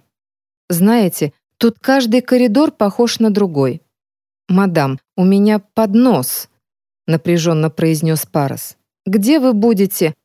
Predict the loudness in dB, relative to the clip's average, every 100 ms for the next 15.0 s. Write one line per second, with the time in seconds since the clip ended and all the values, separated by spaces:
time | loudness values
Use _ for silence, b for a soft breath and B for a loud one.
0 | _ _ _ _ -2 -2 -2 -2 0 0
1 | 0 0 -4 _ _ -2 0 0 0 -2
2 | -2 0 0 0 0 0 0 -2 -6 _
3 | _ _ _ _ _ _ _ _ _ _
4 | 0 2 -2 -4 -2 -2 -2 -2 -2 -2
5 | -2 0 0 0 -2 -4 -6 -2 -2 -4
6 | _ -6 0 0 0 -2 -4 -2 -2 -2
7 | -4 -8 -6 -4 -4 0 0 2 0 0
8 | -2 -4 _ _ 0 0 2 -2 -2 0
9 | 0 0 -2 2 2 2 0 -2 -4 -4
10 | -6 _ _ _ -4 -2 -2 0 0 2
11 | -2 -2 -4 -4 -2 -4 -4 -6 -6 -4
12 | -4 -4 -6 -12 -12 -14 _ _ _ _
13 | _ _ _ _ _ _ -16 -4 -2 0
14 | 0 0 0 0 -4 -2 -2 -2 -4 -10